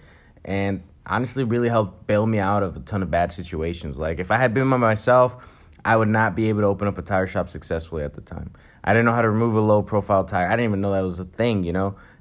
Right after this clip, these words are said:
And I was stressing the fuck out. He came, showed me technique, and then explained to me I'd purchased the wrong machine.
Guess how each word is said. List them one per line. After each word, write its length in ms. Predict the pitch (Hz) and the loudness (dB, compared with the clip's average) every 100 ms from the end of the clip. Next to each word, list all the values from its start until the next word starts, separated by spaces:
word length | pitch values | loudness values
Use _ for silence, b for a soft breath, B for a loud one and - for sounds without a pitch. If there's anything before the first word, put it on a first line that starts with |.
| B | B
And 500 | 98 98 98 95 - - | -2 0 0 -2 -6 -6
I 160 | 110 | -2
was 100 | 120 | -2
stressing 440 | - - 113 113 98 | -2 0 0 0 -4
the 80 | 80 | -6
fuck 360 | - 107 98 | -2 0 2
out. 360 | 98 104 - - - | 0 0 -2 -12 -12
He 120 | 95 | -8
came, 260 | 95 107 104 | -4 -2 -2
showed 220 | 104 101 | -2 -2
me 100 | 101 | -2
technique, 720 | 92 95 92 104 110 107 92 | -4 -4 -2 -2 -2 -2 -4
and 100 | 90 | -2
then 80 | 92 | -2
explained 360 | 92 - 98 | -4 -4 -4
to 40 | 98 | -4
me 80 | 85 | -4
I'd 160 | 80 | -4
purchased 300 | 101 90 - | -4 -6 -6
the 80 | 95 | -4
wrong 260 | 98 98 85 | -2 -2 -4
machine. 540 | 82 - 110 110 | -8 -4 -2 -2